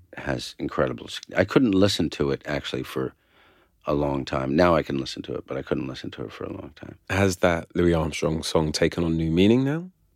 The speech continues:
Speaker 2: Or has it changed its meaning since?
Speaker 1: Uh, both. It's, it's gotten easier to listen to. And it also, it, it's connected now, yes, to loss,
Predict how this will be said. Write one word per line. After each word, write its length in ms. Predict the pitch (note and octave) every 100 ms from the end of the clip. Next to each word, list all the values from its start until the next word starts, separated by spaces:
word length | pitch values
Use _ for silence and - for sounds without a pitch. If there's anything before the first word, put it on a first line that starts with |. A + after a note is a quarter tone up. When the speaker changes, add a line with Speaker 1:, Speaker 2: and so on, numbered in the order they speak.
| _ -
Speaker 2:
Or 120 | G2+
has 120 | G2
it 100 | G2+
changed 420 | - G#2+ F2+ E2
its 180 | - -
meaning 260 | E2+ D#2+ D2+
since? 380 | - D#2 - - _ _ -
Speaker 1:
Uh, 140 | F#2+ -
both. 680 | A2 A#2 D#2 C#2+ - - _
It's, 280 | - - - -
it's 140 | G#2
gotten 260 | - G2 F2+
easier 440 | - A2 G2+ E2
to 120 | D2
listen 320 | D#2 D#2+ - D2+
to. 300 | - E2+ E2
And 140 | - G#2+
it 100 | A2
also, 540 | G#2 G2+ - G2 F2 - _ _ - - -
it, 200 | - -
it's 420 | A#2+ G#2+ B2 G#2
connected 560 | - B2+ A2 G2+ - F2
now, 500 | F#2 F2+ E2+ E2 D#2+ - _ _
yes, 340 | - G2 F2+ -
to 140 | -
loss, 500 | D#2+ D#2+ D#2 C#2 -